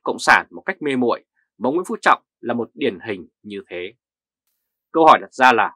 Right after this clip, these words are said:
ông Tô Lâm thuộc thành phần biết Đảng độc hại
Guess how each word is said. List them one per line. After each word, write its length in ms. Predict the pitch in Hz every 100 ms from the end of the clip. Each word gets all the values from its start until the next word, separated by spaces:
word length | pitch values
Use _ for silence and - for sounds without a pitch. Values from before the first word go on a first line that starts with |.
| _
ông 180 | - 127 123
Tô 100 | 113
Lâm 300 | 117 98 87 _ _ _
thuộc 160 | 160
thành 140 | 170 135
phần 280 | 151 139 120 _
biết 160 | 240 -
Đảng 240 | 135 -
độc 120 | 98 -
hại 320 | 120 113 -